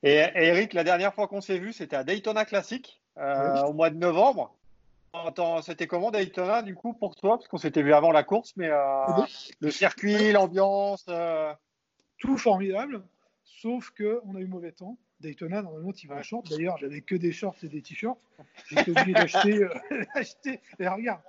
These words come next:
Speaker 2: d'ailleurs, c'est drôle que tu me poses cette question parce que
Speaker 1: Ah
Speaker 2: j'ai
Speaker 1: bah
Speaker 2: un
Speaker 1: voilà,
Speaker 2: sweat.
Speaker 1: tu vois ?
Speaker 2: <laughs> C'est le sweat que j'ai acheté là-bas parce qu'il faisait huit degrés. On avait froid.
Speaker 1: Ouais.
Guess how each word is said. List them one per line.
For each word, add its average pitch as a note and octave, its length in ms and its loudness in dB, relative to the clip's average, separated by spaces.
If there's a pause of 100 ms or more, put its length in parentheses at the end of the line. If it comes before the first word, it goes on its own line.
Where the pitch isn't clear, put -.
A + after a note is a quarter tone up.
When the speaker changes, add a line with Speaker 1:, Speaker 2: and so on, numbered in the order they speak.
(260)
Speaker 2:
d'ailleurs, G3 240 -8
c'est F3 80 -20
drôle G#3 220 -14
que F3+ 100 -20
tu - 140 -20
me E3+ 40 -20
poses G3 220 -12
cette - 140 -20
question A#3+ 320 -12
parce A#3 160 -12
que E3+ 180 -14 (440)
Speaker 1:
Ah D3 60 -6
Speaker 2:
j'ai E3 60 -4
Speaker 1:
bah F3+ 80 2
Speaker 2:
un F#3 40 0
Speaker 1:
voilà, G3 320 0 (100)
Speaker 2:
sweat. - 120 -20
Speaker 1:
tu F3+ 60 -12
vois ? G#3 220 -2 (120)
Speaker 2:
<laughs> A3 340 -2
C'est G#3+ 180 -14
le A3 120 -2
sweat C4+ 200 -2
que G#3+ 220 0
j'ai G3+ 60 -4
acheté C#4+ 280 -2
là-bas G#3+ 420 -8 (300)
parce E3 200 -8
qu'il F#3+ 140 -10
faisait F#3 320 -4
huit C4+ 200 -4
degrés. G#3 440 -8 (280)
On D#3 100 -12
avait D#3+ 160 -8
froid. D3+ 140 -8
Speaker 1:
Ouais. D3+ 200 -2